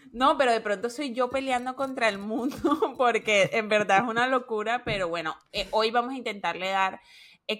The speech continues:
explicación o sí, que hemos leído, compartir con ustedes y que también nos los dejen en los comentarios as usual.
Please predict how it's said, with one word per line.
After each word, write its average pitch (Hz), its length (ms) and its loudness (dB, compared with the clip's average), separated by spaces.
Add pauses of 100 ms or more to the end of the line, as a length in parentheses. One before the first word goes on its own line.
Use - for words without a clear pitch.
explicación 190 1000 -4
o 165 720 -6
sí, 214 480 -8
que 180 140 -6
hemos 175 240 -6
leído, 220 500 -4
compartir 190 480 -8
con 202 140 -8
ustedes 214 280 -10
y 247 120 -12
que 233 80 -10
también 175 300 -12
nos 170 100 -12
los 208 120 -12
dejen 196 240 -12
en 214 80 -12
los 220 120 -12
comentarios 196 480 -12
as 196 300 -12
usual. 160 640 -20